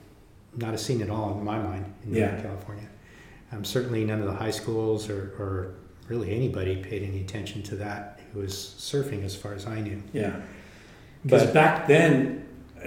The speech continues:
Speaker 2: where you lived, you, you would be the only guys in the water for the most part, right?
Speaker 1: Yeah, there was a
Speaker 2: Except,
Speaker 1: lot of
Speaker 2: except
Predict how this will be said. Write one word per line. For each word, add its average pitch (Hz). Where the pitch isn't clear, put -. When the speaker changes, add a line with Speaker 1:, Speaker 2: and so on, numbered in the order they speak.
Speaker 2:
where 120
you 160
lived, 120
you, 135
you 156
would -
be 127
the 123
only 123
guys 120
in 110
the 101
water 104
for -
the 101
most 117
part, -
right? -
Speaker 1:
Yeah, 180
there 151
was 233
a 202
Speaker 2:
Except, 165
Speaker 1:
lot 185
of 160
Speaker 2:
except 139